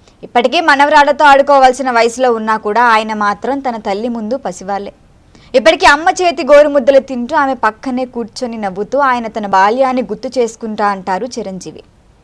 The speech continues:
అయితే ఇండస్ట్రీలో ఎంతోమంది పోరాడుతున్నారు, స్ట్రగుల్స్లో కూడా ఉన్నారు. అలాంటి వాళ్ళందరికీ చిరు పెద్దన్న ఎలా ఉంటారు? ఎవరికైనా కష్టం వస్తే చాలు,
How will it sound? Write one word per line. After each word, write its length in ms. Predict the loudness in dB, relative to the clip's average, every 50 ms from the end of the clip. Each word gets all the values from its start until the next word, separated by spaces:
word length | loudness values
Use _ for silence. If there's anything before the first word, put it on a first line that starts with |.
| _ _ _ _ _ _ -6
అయితే 340 | -4 -4 -2 0 0 0 0
ఇండస్ట్రీలో 680 | -2 -6 -6 -4 -4 -4 -4 -4 -6 -6 -4 -2 0 0
ఎంతోమంది 680 | 0 0 -2 -4 -6 -6 -4 -4 -4 -4 -4 -4 -6 -6
పోరాడుతున్నారు, 1000 | -4 -2 -2 0 0 -2 -4 -6 -8 -10 -8 -8 -8 -8 -10 _ _ _ _ -20
స్ట్రగుల్స్లో 720 | -20 -16 -10 -8 -6 -6 -4 -4 -6 -6 -6 -6 -4 -2
కూడా 220 | -2 -2 -2 -2 -4
ఉన్నారు. 300 | -6 -6 -6 -8 -8 -10 _ _ _ _ _ -20 _ _ -4
అలాంటి 400 | 2 4 4 4 4 4 2 0
వాళ్ళందరికీ 800 | 4 4 6 6 6 4 2 2 0 -2 -2 -2 -4 -8 -10 -10 -10 _ _ _ _ _ -6 -2
చిరు 160 | -2 -2 -2
పెద్దన్న 500 | -2 0 0 0 0 0 0 -4 -2 -2
ఎలా 240 | -2 -2 0 0 -2
ఉంటారు? 360 | -4 -6 -10 -12 -12 -12 -14 -16 _ _ _ _ _ _ _ _ 4
ఎవరికైనా 580 | 4 4 6 6 4 4 4 2 2 2 2 0
కష్టం 420 | 2 2 0 -2 -2 -2 -2 -2 -2
వస్తే 320 | -2 -6 -4 -4 -4 -2 -2 -4
చాలు, 200 | -4 -4 -4